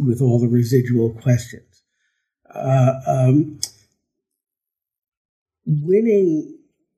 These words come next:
the legal victory is the first, but not the last step. In order to sustain the legal victory, you have to,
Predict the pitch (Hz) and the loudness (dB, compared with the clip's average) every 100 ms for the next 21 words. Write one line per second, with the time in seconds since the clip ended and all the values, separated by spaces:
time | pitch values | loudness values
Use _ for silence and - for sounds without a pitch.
0 | _ - 139 143 143 151 180 160 143 131 | _ -8 0 0 2 0 2 2 0 -2
1 | 117 139 135 135 117 - 156 _ _ _ | 0 -2 0 -2 -2 -4 -16 _ _ _
2 | _ 151 143 139 135 135 131 - - _ | _ -4 0 2 2 2 0 -4 -16 _
3 | _ _ _ 151 143 135 131 - - - | _ _ _ -8 -2 2 2 -2 -14 -2
4 | 196 175 139 - _ _ _ _ _ _ | 0 2 0 -6 _ _ _ _ _ _
5 | _ _ 135 131 143 143 151 147 - 135 | _ _ -2 0 0 2 0 0 -4 -2
6 | 131 139 139 127 120 - - _ _ - | 2 2 2 2 -2 -8 -20 _ _ -12
7 | - 120 - _ _ _ _ 156 165 208 | -10 -10 -14 _ _ _ _ -8 -4 -2
8 | 202 190 - 135 156 135 - 185 196 202 | -2 -4 -8 -4 -2 -2 -6 -6 -2 0
9 | 175 139 139 135 127 120 127 117 123 117 | 0 -4 -4 0 0 0 -2 -4 -2 0
10 | 117 120 - _ _ _ _ _ _ _ | 0 -4 -10 _ _ _ _ _ _ _
11 | 151 143 135 135 131 165 156 156 - - | -8 -2 0 0 -4 -2 0 0 -2 -2
12 | 143 139 135 131 131 | 0 2 2 2 0